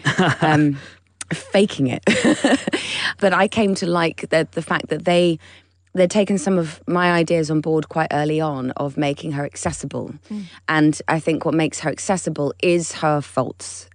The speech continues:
Speaker 2: and is her complexities and her hypocrisies and her contradic-, contradictions. And that, that's also where some of the comedy can lie.
Speaker 3: Mm.
Speaker 2: Um, and also we can see her not taking herself too seriously, but taking the work seriously.
Speaker 3: Yeah.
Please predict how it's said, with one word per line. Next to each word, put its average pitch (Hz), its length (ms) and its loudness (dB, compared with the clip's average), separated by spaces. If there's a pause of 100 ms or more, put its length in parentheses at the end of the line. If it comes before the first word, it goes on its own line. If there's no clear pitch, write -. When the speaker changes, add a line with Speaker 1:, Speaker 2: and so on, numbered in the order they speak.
Speaker 2:
and 160 160 0
is 156 160 -2
her 160 60 -2
complexities - 880 -6
and 156 280 2
her 147 140 -8
hypocrisies 135 720 -4
and 139 120 0
her 147 80 -2
contradic-, - 680 -6
contradictions. - 760 -6 (500)
And 156 380 4
that, 170 280 0
that's - 260 0
also 156 260 0
where 151 180 0
some 147 180 -2
of 139 60 -2
the 151 60 -6
comedy 151 360 0
can 135 220 -4
lie. 127 360 -6 (320)
Speaker 3:
Mm. 190 160 -6
Speaker 2:
Um, 139 400 2 (120)
and 156 140 4
also 151 240 -2
we 147 100 0
can 143 160 -2
see 147 200 -2
her 139 100 -2
not 143 180 -2
taking 147 300 -4
herself 139 360 -4
too - 160 -6
seriously, 131 540 -4
but 120 140 -8
taking 135 260 -8
the 131 80 -4
work 139 240 -6
seriously. - 640 -10
Speaker 3:
Yeah. 240 100 -14